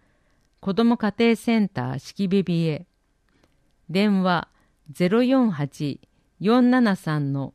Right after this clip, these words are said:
三八一一。こんにちは、赤ちゃん事業。内容、助産師、保健師による新生児訪問、母子保健推進員による乳児訪問。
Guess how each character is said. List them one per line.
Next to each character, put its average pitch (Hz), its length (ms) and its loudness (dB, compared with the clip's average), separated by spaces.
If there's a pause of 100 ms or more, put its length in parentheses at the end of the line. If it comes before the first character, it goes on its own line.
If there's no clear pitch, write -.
三 240 380 0
八 156 420 -4
一 180 340 -6
一。 - 360 -12 (2250)
こ 247 140 2
ん 247 100 6
に 240 140 4
ち 233 180 -4
は、 220 300 0
赤 214 260 0
ち 247 100 -2
ゃ 240 80 4
ん 214 80 2
事 196 180 -2
業。 139 280 -6 (1120)
内 190 360 0
容、 185 280 0 (480)
助 190 140 0
産 247 300 2
師、 - 440 -10 (140)
保 185 180 -4
健 262 260 4
師 180 160 -4
に 156 140 0
よ 139 120 -2
る 139 180 -6 (100)
新 247 320 0
生 240 260 0
児 208 140 -2
訪 190 280 -2
問、 135 260 -6 (760)
母 226 120 0
子 233 160 -2
保 156 160 -2
健 240 220 2
推 240 360 0
進 233 320 2
員 160 120 2
に 143 60 0
よ 135 100 -2
る 143 260 -6 (180)
乳 214 280 4
児 226 160 -2
訪 190 260 0
問。 135 260 -6